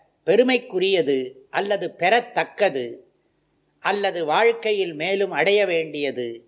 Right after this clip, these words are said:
யாவுள, என்ன இருக்கிறது, வேறு என்ன இருக்கிறது? நம்முடைய எண்ணங்கள் பொதுவா மனம் போன போக்குல வாழ்றதை தான் இந்த காலத்து பொருளியல் வாழ்க்கை சொல்லுகிறது.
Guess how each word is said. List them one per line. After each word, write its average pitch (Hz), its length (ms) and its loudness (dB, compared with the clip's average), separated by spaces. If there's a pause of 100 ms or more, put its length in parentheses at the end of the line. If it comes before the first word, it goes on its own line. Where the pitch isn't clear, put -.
(300)
யாவுள, 160 480 0 (420)
என்ன 160 380 -4
இருக்கிறது, 127 640 -8
வேறு 175 280 2
என்ன 180 240 -2
இருக்கிறது? 139 540 -4 (4000)
நம்முடைய 175 400 4 (100)
எண்ணங்கள் 208 520 0
பொதுவா 214 300 6 (180)
மனம் 202 320 -4
போன 220 240 2
போக்குல 208 440 0
வாழ்றதை 196 520 4
தான் 214 240 -2
இந்த 185 160 0
காலத்து 202 420 0
பொருளியல் 185 540 0
வாழ்க்கை 175 360 2
சொல்லுகிறது. 170 540 0